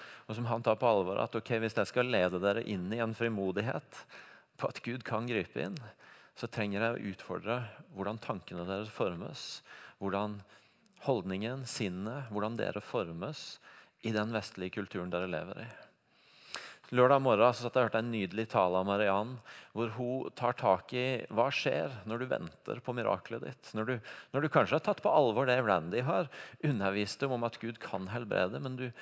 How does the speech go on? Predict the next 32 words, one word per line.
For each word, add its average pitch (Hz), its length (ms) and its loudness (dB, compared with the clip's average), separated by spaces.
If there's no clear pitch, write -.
men 113 160 -2
du 123 80 0
lever 101 320 2
i 117 80 -4
spennet 95 500 2
mellom 110 360 -4
at 107 140 -6
det 117 140 -2
tror 92 240 -6
du - 20 -4
på, - 160 -6
men 139 140 -6
du 107 60 -4
har 107 40 -6
ikke 127 140 -8
sett - 240 -8
det 120 80 -6
skje. - 180 -2
Og, - 200 -12
og 113 100 -16
så 127 140 -6
sier 110 260 2
hun 117 140 -2
noe 101 160 2
om 110 80 -2
hva 104 160 4
det 107 140 6
gjør 95 180 2
med 120 100 -2
hjertet - 320 -4
vårt. - 320 -10
Langvarig 98 500 0